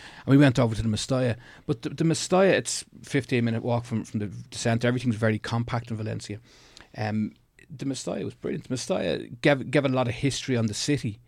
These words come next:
and, and how it went from working class roots up. You know, it, it was definitely worth it. It only cost a tenner to, to do the, the football stadium tour. Um, the big,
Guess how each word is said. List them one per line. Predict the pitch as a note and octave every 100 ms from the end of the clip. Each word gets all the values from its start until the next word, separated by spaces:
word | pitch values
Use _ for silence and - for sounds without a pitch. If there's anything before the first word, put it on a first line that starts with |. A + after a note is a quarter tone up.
| _ _ -
and, | B2 -
and | A#2+ A2+
how | G#2+ A#2+ A2+
it | G#2+
went | A2+ A2
from | - A2
working | A2 A2+ A#2
class | - G#2+ G#2+ -
roots | G#2+ -
up. | A#2 A#2
You | A#2+
know, | G#2+ - -
it, | C#3+ C#2
it | F#2 D#2+ C#3+
was | C#3 B2
definitely | - F3+ F3 F3+ D3
worth | A#2 A#2
it. | A2+
It |
only | C#3 C#3
cost | B2+ A#2+
a | -
tenner | - A2
to, | - G#2+
to | -
do | A2 G2+
the, | G2+ -
the | G#2
football | - G#2 G2
stadium | G#2 G#2 G#2 G#2
tour. | - G#2+ G2+ - - - - -
Um, | A2 A2 A#2
the | D3
big, | A#2 G3 A#3 C4 - -